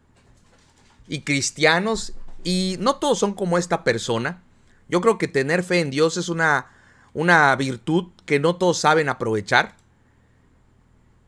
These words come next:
Y miren, estas son las personas que hoy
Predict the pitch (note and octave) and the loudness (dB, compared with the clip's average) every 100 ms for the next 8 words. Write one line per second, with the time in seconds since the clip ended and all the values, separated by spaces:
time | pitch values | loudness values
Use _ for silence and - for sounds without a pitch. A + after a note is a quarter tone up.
0 | _ E3 G#3+ A3 G#2+ - _ _ _ _ | _ -2 4 4 4 -6 _ _ _ _
1 | _ _ _ _ _ _ _ _ C4 C4+ | _ _ _ _ _ _ _ _ 0 0
2 | D4 C4 C4 - F#3 D#3+ G#3+ G#3 - E3 | 0 0 0 0 -2 0 -2 -4 0 2
3 | F#3 A3+ | 2 -2